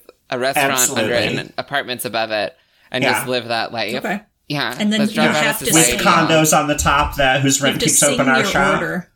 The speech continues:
Speaker 3: Yes.
Speaker 1: Yes. <laughs>
Speaker 3: Sounds good.
Speaker 1: No, without the landlord bit, we just work in the restaurant and then
Speaker 2: Okay.
Speaker 1: live in the apartments.
Speaker 2: Okay.
Speaker 1: And
Speaker 3: Sounds
Speaker 1: make
Speaker 3: good.
Speaker 1: weird art.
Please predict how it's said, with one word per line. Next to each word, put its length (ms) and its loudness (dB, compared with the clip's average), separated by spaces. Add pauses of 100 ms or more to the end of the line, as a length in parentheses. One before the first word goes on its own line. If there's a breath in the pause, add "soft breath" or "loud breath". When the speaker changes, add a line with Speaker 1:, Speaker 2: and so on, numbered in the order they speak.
(420)
Speaker 3:
Yes. 540 -4 (440)
Speaker 1:
Yes. 100 -4
<laughs> 560 -8
Speaker 3:
Sounds 380 -6
good. 120 -6
Speaker 1:
No, 140 0
without 380 0
the 80 0
landlord 500 -2
bit, 220 -2
we 100 -2
just 160 -4
work 280 -4
in 100 -4
the 100 -2
restaurant 600 -4
and 180 0
then 100 -2
Speaker 2:
Okay. 80 -4
Speaker 1:
live 160 -2
in 120 -6
the 100 -4
apartments. 840 -8
Speaker 2:
Okay. 220 -6
Speaker 1:
And 100 -10
Speaker 3:
Sounds 200 -2
Speaker 1:
make 100 -2
Speaker 3:
good. 100 -6
Speaker 1:
weird 200 0
art. 400 -2